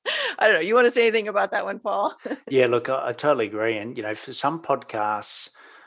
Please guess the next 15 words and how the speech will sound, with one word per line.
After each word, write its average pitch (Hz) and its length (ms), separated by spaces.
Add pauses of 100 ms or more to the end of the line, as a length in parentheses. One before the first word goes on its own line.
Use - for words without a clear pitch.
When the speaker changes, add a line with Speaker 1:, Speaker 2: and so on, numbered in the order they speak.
(180)
Speaker 2:
um, 101 440 (140)
you 135 100
know, 104 200
it, 120 180 (100)
it 135 160
might 127 260
be 120 120
a 98 40
three-month 113 680
or 107 60
a 95 60
six-month 107 580
journey. 101 380
Like, 101 340
I'll, 113 320